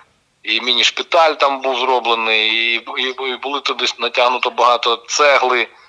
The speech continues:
е, каміння, бу-, було, е, було натягнуто туди, е, пусті пляшки для коктейлів Молота-, Молотова, бу-, було, е, пальне туди, і мас-, мастило для того, щоб потім коктейлі ці робити,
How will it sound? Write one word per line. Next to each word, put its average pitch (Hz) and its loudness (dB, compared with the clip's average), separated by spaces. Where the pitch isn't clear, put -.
е, - -6
каміння, 135 0
бу-, 120 -6
було, 131 0
е, 117 0
було 135 2
натягнуто 127 2
туди, 123 -2
е, 107 0
пусті 123 -2
пляшки 131 0
для 127 -2
коктейлів 123 -2
Молота-, 110 0
Молотова, 117 2
бу-, 127 -2
було, 127 -2
е, 113 2
пальне 147 2
туди, 131 2
і 120 0
мас-, 147 2
мастило 139 0
для 127 -2
того, 120 2
щоб 120 -2
потім 131 -2
коктейлі 120 0
ці 123 -2
робити, 113 -2